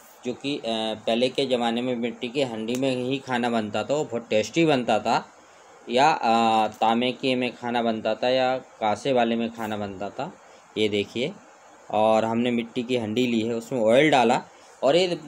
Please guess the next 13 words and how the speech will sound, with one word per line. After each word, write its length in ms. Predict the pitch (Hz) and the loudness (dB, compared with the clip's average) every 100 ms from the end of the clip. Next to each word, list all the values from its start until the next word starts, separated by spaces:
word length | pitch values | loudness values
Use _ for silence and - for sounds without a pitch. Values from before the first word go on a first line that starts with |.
| 135 | -6
ले 180 | 131 135 | 0 2
जाएंगे 280 | 135 143 139 | 2 2 2
रजवाड़ी 460 | 135 135 139 143 123 | 4 4 4 2 -2
पनीर 260 | 120 113 127 | -2 0 2
जो 120 | 127 | 2
बनाएंगे, 340 | 123 117 117 147 | 2 2 0 -2
पंजाबी 520 | - 113 117 123 139 | -2 0 2 2 2
style 280 | 135 143 131 | 0 2 4
में 160 | 127 120 | 4 2
बनाएंगे 420 | 107 107 107 107 | 0 0 -2 -4
हम। 220 | 123 190 - - - - - - - - | -4 -6 -12 -20 -20 -20 -20 -20 -20 -8
ये 120 | 107 | -4
देखिए, 440 | 104 101 113 131 | -4 -4 -6 -8